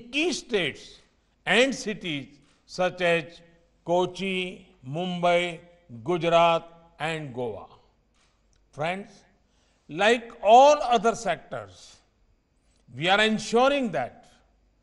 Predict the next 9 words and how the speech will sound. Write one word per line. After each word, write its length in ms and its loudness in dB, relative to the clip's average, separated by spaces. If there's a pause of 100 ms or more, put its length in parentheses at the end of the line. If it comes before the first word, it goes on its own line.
(560)
work 420 8
relating 680 2
to 120 -6
maritime 720 -2 (1600)
does 260 2
not 360 4
happen 580 0
in 140 -2
silos. 1040 -10